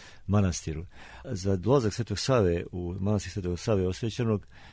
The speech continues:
je vezano jedno divno predanje. Sveti Sava Osvećeni je živio u šestom vijeku i on je imao svoj štab, svoju patericu i ostavio je, bio, ostavio svojim monasima i rekao im bio da tu patericu, taj štab,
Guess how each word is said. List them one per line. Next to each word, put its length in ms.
je 340
vezano 400
jedno 180
divno 480
predanje. 520
Sveti 240
Sava 260
Osvećeni 460
je 80
živio 220
u 40
šestom 340
vijeku 280
i 280
on 180
je 300
imao 200
svoj 180
štab, 260
svoju 400
patericu 560
i 80
ostavio 460
je, 140
bio, 380
ostavio 440
svojim 280
monasima 580
i 60
rekao 260
im 160
bio 180
da 120
tu 180
patericu, 500
taj 200
štab, 280